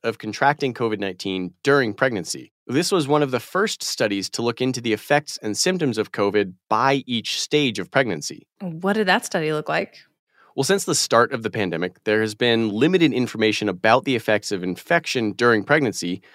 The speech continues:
Speaker 1: with most studies being small and rather general. For this study, researchers in Israel collected the anonymous data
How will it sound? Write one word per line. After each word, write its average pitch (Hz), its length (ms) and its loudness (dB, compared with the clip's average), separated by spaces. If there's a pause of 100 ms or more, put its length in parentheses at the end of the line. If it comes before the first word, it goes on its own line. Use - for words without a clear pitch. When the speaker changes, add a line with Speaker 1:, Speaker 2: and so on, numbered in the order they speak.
(160)
Speaker 1:
with 110 220 -4
most 147 260 2
studies 131 460 0
being 104 280 0
small 127 600 4
and 98 360 -2
rather 120 360 2
general. 95 580 -2 (520)
For 131 140 -4
this 208 180 0
study, 107 360 0
researchers 151 640 0
in 117 160 -2
Israel 101 560 2
collected 120 400 -2
the 110 140 0
anonymous 110 500 2
data 107 280 6